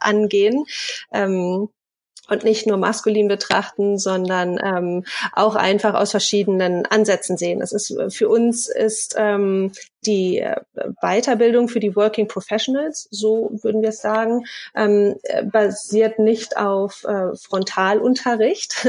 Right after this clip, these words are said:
<laughs> Also ich lerne, weil ich einen tollen Innovationsvortrag oder einen tollen, ähm,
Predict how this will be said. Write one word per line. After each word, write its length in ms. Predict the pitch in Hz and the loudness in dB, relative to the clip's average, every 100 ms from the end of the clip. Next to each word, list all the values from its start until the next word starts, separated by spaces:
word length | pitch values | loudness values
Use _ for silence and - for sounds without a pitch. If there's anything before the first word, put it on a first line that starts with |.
| 220 | 0
<laughs> 100 | - | 0
Also 240 | 196 190 | 0 0
ich 180 | 214 - | -2 0
lerne, 400 | 202 196 220 196 | 0 2 0 2
weil 220 | 190 190 | 0 2
ich 240 | 208 190 - | 0 -2 -2
einen 220 | 185 196 | -2 -2
tollen 340 | - 190 190 | 0 0 0
Innovationsvortrag 1500 | 196 190 185 - 202 220 - - 208 - 220 220 202 208 214 | 0 -2 -2 -2 0 0 -2 -4 -2 2 0 0 0 0 0
oder 120 | 185 | -2
einen 320 | 180 180 180 | 0 0 -2
tollen, 480 | - 190 190 196 196 - - - - | -4 -2 0 0 -2 -4 -10 -8 -2
ähm, 380 | 190 175 170 | 0 0 -2